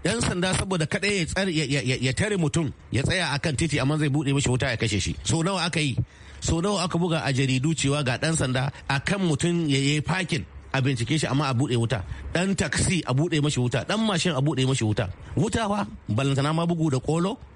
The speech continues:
wani ai abu ne mai sauki. Don haka wajibi ne mu yi kokari a, a lura da sha'anin 'yan sandan nan. 'Yan sandan za su iya lalata lamurran nan.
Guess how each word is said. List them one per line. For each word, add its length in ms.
wani 220
ai 160
abu 80
ne 140
mai 140
sauki. 340
Don 160
haka 160
wajibi 440
ne 100
mu 100
yi 160
kokari 560
a, 400
a 60
lura 260
da 80
sha'anin 320
'yan 120
sandan 360
nan. 60
'Yan 100
sandan 220
za 160
su 160
iya 160
lalata 480
lamurran 440
nan. 120